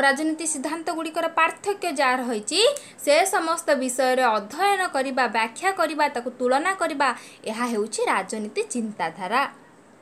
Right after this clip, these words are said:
ରାଜନୈତିକ ମତ କ'ଣ? ନା, ରାଜନୈତିକ ମତ ଏକ ସୁଚିନ୍ତିତ ସାମଗ୍ରିକ ନୀତି ସମୂହ, ଯାହା ସର୍ବଥା ପ୍ରଯୁଜ୍ୟ ମାନବ ସମାଜର ପ୍ରକୃତିର ସିଦ୍ଧାନ୍ତ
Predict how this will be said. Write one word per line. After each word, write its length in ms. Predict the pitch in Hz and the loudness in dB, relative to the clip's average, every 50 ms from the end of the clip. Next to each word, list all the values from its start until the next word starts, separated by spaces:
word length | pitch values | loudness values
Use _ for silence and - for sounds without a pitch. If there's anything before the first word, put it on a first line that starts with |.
| - - - - - - - - - - - - | -20 -20 -20 -20 -20 -20 -20 -20 -20 -20 -4 -2
ରାଜନୈତିକ 680 | 269 269 311 311 440 466 508 508 440 427 - 466 453 494 453 302 247 | 0 0 2 2 2 2 2 2 0 0 -2 -2 0 2 0 2 2
ମତ 260 | 196 202 - - - 403 415 427 | 0 -2 -4 -6 -6 -6 -2 0
କ'ଣ? 120 | 453 440 427 - - - - - - - - - - - - - - - - - - - - - | 0 0 0 -4 -12 -20 -20 -20 -20 -20 -20 -20 -20 -20 -20 -20 -20 -20 -20 -20 -20 -20 -10 -2
ନା, 80 | 370 415 392 311 | 0 2 4 4
ରାଜନୈତିକ 600 | 262 269 269 381 453 508 494 440 403 403 381 381 359 320 285 240 | 4 4 4 4 4 4 4 4 2 0 0 2 2 4 4 4
ମତ 220 | 226 220 - 214 214 247 349 480 - - - - - - - 254 | 2 0 0 0 2 4 4 2 2 -2 -12 -20 -14 -8 -6 -2
ଏକ 80 | - 294 285 285 - - | 0 0 0 0 -4 -4
ସୁଚିନ୍ତିତ 920 | 311 339 381 403 427 415 - 381 392 392 392 370 370 - 381 370 - - 320 277 233 196 - - - - - - - | -2 2 4 4 2 2 0 0 0 0 -2 -2 -2 -4 -4 -4 0 2 4 4 4 2 0 -6 -14 -16 -12 -10 -4
ସାମଗ୍ରିକ 640 | 262 220 220 233 277 381 403 - 370 359 330 - 330 311 269 240 | -2 0 0 2 2 2 0 0 -2 -4 -4 -2 -2 0 0 0
ନୀତି 240 | 233 233 - 320 330 | -2 -2 -4 -8 -6
ସମୂହ, 420 | - 359 320 262 226 208 208 202 220 294 480 - - - - - - 214 208 | -4 -2 -2 -2 -2 -2 -4 -2 -2 -2 -2 -4 -12 -20 -20 -18 -8 -4 -2
ଯାହା 220 | 233 226 269 370 480 - - - - - - | -2 0 0 -2 -4 -4 -12 -20 -14 -10 0
ସର୍ବଥା 640 | - 269 240 240 247 240 240 339 381 392 - 440 440 - - | 2 4 4 4 4 2 4 4 2 4 4 2 0 2 2
ପ୍ରଯୁଜ୍ୟ 540 | 285 247 220 214 208 247 269 240 233 233 285 285 262 233 214 | 2 2 2 2 2 -2 -4 -4 -4 0 2 2 2 2 2
ମାନବ 300 | 202 214 262 339 381 415 415 - | 0 2 2 2 2 2 0 0
ସମାଜର 440 | 359 302 285 294 285 285 277 277 254 220 190 - - - - - - - - | -2 0 2 4 4 4 2 2 2 2 2 0 -2 -10 -20 -20 -20 -2 2
ପ୍ରକୃତିର 680 | 269 247 254 - - - 302 339 330 311 320 311 320 349 403 480 - | 2 2 2 2 -4 -6 -6 -6 -4 -2 0 2 6 6 6 6 4
ସିଦ୍ଧାନ୍ତ 500 | - 254 208 214 262 302 330 370 330 - | -2 -6 -6 -2 0 0 0 -2 0 2